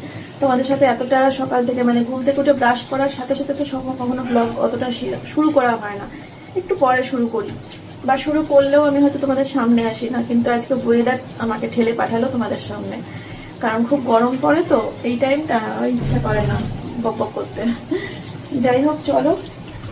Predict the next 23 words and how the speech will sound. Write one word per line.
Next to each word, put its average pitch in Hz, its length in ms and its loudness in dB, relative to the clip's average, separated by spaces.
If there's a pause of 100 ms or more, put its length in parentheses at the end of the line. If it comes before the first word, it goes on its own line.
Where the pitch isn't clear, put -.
(140)
আর 240 140 -2
এই 240 120 0
দেখো, 247 200 0
এটা 262 140 2
হচ্ছে 262 240 2
আমার 240 140 2
একটা 240 200 2
নতুন 247 440 4
লাইটার, 247 400 4 (1040)
গ্যাস - 220 2
লাইটার। 233 380 0 (680)
এটা 254 240 -4
কেনা 247 180 0
হয়েছে, 269 320 0
তোমাদের 254 240 -2
সাথে 262 200 -4
শেয়ার 240 320 0
করা 240 160 0
হয়নি, 247 300 0
তাই 262 100 2
এখন 247 300 4
দেখিয়ে 247 280 0
দিলাম। 262 260 2